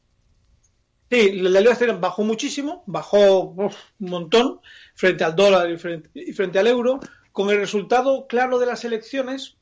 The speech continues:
pegó un empujón fuerte, subió, recuperó bastante, eh, porque por lo menos se quitaba algo de la incertidumbre. Es decir, el, a-, al final los mercados,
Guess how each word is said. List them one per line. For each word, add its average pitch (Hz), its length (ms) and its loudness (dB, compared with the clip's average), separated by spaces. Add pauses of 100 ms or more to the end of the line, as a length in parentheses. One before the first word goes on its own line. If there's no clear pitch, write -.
pegó 190 220 0
un 233 80 -2
empujón 220 520 -8
fuerte, 247 500 -4
subió, 208 440 -4
recuperó 185 680 -2
bastante, 226 600 -6 (680)
eh, 180 380 0
porque 208 280 2
por 202 160 0
lo 196 100 4
menos 214 280 -4
se - 140 -10
quitaba 220 400 0
algo 214 180 0
de 208 100 -2
la 202 60 -2
incertidumbre. 190 680 -8
Es 156 80 -14
decir, 170 280 -6
el, 165 380 -16 (340)
a-, 190 260 -16
al 160 60 -10
final 190 440 2
los 185 160 4
mercados, 208 760 -2